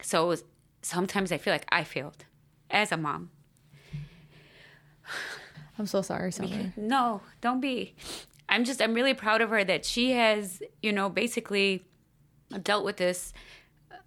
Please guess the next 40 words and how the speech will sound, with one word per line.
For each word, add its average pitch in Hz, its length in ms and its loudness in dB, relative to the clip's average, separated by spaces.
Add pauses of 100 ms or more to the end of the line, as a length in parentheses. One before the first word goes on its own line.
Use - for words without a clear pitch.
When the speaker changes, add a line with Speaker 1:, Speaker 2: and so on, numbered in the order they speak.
(880)
Speaker 1:
basically 240 420 0
by 226 140 4
herself 196 380 0
and 180 80 -2
alone. 175 360 0
And 175 140 -2
I've 185 120 0
always 208 280 2
said, 196 240 2 (100)
I 214 180 2
never 180 380 2
want 165 220 -2
my 165 120 -2
kids - 540 -8 (520)
to 185 140 -6
feel 226 300 0
like 190 180 0
they 196 100 -6
have 180 500 0 (840)
no 175 200 0
one 180 420 -6
that - 280 -4 (240)
they 196 140 4
will 202 160 2
have 170 240 0
someone 185 360 -2
understand 170 640 -4
those 156 140 -6
emotions. - 560 -8
They 185 120 -4
will 165 100 0
have 160 200 -4
somebody 185 360 -2
understand 160 760 -4 (760)
what 180 140 -2
it - 120 -4
feels 214 340 0
like 180 340 -2
to 185 420 -4
not 180 360 2